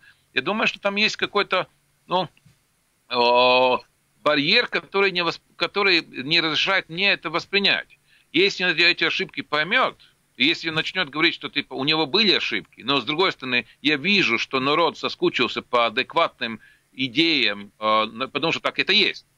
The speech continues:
Люди, на самом деле, после этого всего, что происходит с этом правительством, и то, что говорил частично и Затлерс, хот-, ну, хотя я противоречу сам себе по поводу этого, что нету эс-, э, этой идеи,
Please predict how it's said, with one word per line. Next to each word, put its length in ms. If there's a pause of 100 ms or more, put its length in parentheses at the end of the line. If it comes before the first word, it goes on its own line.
(420)
Люди, 260
на 100
самом 260
деле, 220 (140)
после 260
этого 240
всего, 180
что 120
происходит 400
с 40
этом 220
правительством, 640 (220)
и 80
то, 120
что 140
говорил 300
частично 380
и 100
Затлерс, 640 (180)
хот-, 240 (180)
ну, 180
хотя 300
я 80
противоречу 480
сам 320
себе 240
по 60
поводу 260
этого, 320
что 180
нету 300
эс-, 160
э, 40
этой 500
идеи, 360